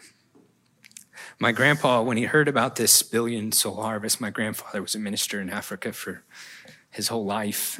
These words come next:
and, um, he's seen amazing things. He's seen revival after revival, outpouring after outpouring, incredible things that have shifted and, and shaped a nation.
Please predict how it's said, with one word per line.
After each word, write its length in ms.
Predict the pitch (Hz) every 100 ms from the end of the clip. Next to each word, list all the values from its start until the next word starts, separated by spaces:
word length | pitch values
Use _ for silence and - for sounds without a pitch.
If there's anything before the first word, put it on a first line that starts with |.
| -
and, 440 | 101 95 95 - - -
um, 380 | 107 101 95 107 _ _ _ _ _ -
he's 100 | -
seen 260 | - 160 135
amazing 380 | 107 117 113 110
things. 460 | - 101 - - - _ _ - - - - _
He's 180 | - 117
seen 320 | - 110 104
revival 580 | 95 101 107 107 107 104
after 280 | 107 - 110
revival, 420 | 104 101 104 107
outpouring 480 | 104 117 - 110 104
after 220 | 110 -
outpouring, 480 | 104 - - 101 98 - _ _ _ _ _ - -
incredible 480 | 101 - 104 117 110
things 320 | 120 107 -
that 100 | 107
have 80 | -
shifted 420 | - 123 135 113
and, 160 | 95 95
and 180 | 110 98
shaped 460 | - 110 107 -
a 120 | - 98
nation. 500 | 98 120 - 120